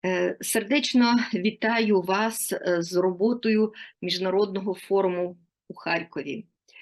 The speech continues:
І сердечно дякую за запрошення прийняти участь у цьому великому науковому заході. Дозвольте мені поділитися, е, своїми роздумами і, і певними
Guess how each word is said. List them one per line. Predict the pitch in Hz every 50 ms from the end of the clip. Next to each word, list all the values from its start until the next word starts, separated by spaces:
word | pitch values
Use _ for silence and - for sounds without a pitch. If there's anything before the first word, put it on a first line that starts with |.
| - - - - - _ _ - _ _ _ _ _ _ -
І | 226 240 247 240 214 - - - 185
сердечно | 185 - - 214 196 202 214 214 - - 180 175 -
дякую | - 214 247 240 - 226 214 208 190
за | 175 170 180
запрошення | 170 170 170 175 - 190 208 208 - 208 202 196 180
прийняти | 180 - 170 160 170 170 175 175 - 180 175 180 175 - -
участь | 190 196 202 202 - 214 214 - - -
у | 180
цьому | 170 - - 185 196 202 196 196 202 - - - _ _ _
великому | - 170 170 185 185 - 196 196 190
науковому | 180 165 151 151 151 - - 175 170 175 180 185 185 180 175 - _ _ -
заході. | 170 - - 160 156 - - - - - - _ _ _ _ - - - - - - - - -
Дозвольте | 180 185 190 190 226 320 330 - - 277
мені | 254 240 233 247 285
поділитися, | 247 254 226 185 214 214 240 262 254 - 262 240 - - 240 233 226 226 220 214 214 _ - - -
е, | 185 190
своїми | - - - 180 180 185 190 196 233 254 247 220
роздумами | 202 185 180 202 226 220 - 196 190 196 202 185 185 185 180 180 180 180 _ - - - - - - - _
і, | - - 185 175 175 175
і | - - - 190 190 190 185
певними | 175 - - 220 233 240 240 233 226 220 214 214 202 190 185 175 -